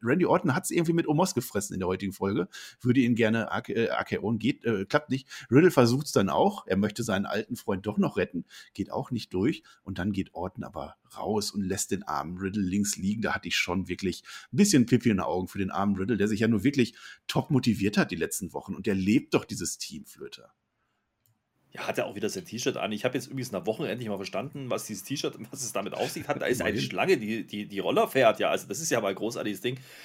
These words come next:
Speaker 2: Das ist mir jetzt aufgefallen, jetzt, wo es vielleicht zu spät ist. Na ja,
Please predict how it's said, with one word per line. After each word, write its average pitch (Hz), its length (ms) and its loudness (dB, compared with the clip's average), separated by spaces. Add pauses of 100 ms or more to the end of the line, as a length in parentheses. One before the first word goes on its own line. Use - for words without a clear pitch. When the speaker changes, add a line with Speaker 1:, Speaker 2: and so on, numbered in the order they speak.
(160)
Speaker 2:
Das 110 140 -2
ist 131 120 0
mir 113 80 2
jetzt 135 140 6
aufgefallen, 147 580 -2
jetzt, 127 420 -4 (480)
wo - 80 -6
es - 80 -10
vielleicht - 240 -2
zu 110 80 -10
spät 120 240 -4
ist. 113 160 -6
Na 202 120 2
ja, 147 220 2